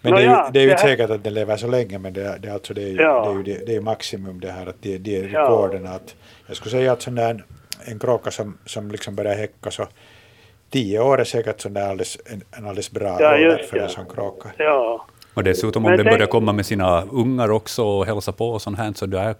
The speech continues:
Speaker 3: du kommer ju att ha sällskap länge där.
Speaker 1: Det är möjligt, ja.
Speaker 2: <laughs> Ja, det är så jag tänkte jag skulle måste bli hundratjugo år, tror jag, för att det
Speaker 1: Mm.
Speaker 2: där, annars så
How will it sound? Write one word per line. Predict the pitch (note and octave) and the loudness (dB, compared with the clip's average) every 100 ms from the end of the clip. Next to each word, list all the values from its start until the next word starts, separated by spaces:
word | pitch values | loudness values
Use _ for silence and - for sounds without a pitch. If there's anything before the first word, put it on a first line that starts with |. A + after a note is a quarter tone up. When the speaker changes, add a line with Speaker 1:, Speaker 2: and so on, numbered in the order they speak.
| - | -12
Speaker 3:
du | C3+ G#2+ | -10 -4
kommer | A#2 B2+ | -2 -2
ju | |
att | A2 | 0
ha | B2 | 0
sällskap | A#2 G2+ - E2+ - | 0 -4 -4 -8 -6
länge | F2 D3+ | -8 -6
där. | C#2+ - _ _ | -8 -12 _ _
Speaker 1:
Det | B2+ | -4
är | |
möjligt, | - A#2 - - - | -2 0 0 0 -2
ja. | - - - A#3+ - - | -4 -4 -2 -4 -4 0
Speaker 2:
<laughs> | D4 - - - - - - - - | 0 0 -12 -14 -14 -14 -10 -10 2
Ja, | C#4 C4 | 4 8
det | B3 | 6
är | A#3+ A#3+ A#3+ | 8 8 8
så | A#3 | 6
jag | A3+ | 6
tänkte | A#3 A3 A3+ | 2 0 -2
jag | A3+ | -2
skulle | G#3+ | -2
måste | G#3 - G3+ | -2 2 4
bli | G3+ F3+ | 6 8
hundratjugo | G3 G3 F#3 - A3 F3+ F#3 | 8 6 2 4 6 8 8
år, | F#3 D#3 | 6 6
tror | - D3 C#3 | 2 0 4
jag, | C#3 | 2
för | D3 D3+ | 2 4
att | D3+ B2+ | 2 2
det | D3 | 2
Speaker 1:
Mm. | |
Speaker 2:
där, | D3+ D3 D#3 _ | 2 2 -4 _
annars | F#3 E3 D#3+ D3+ | -2 -2 -4 0
så | E3 | 0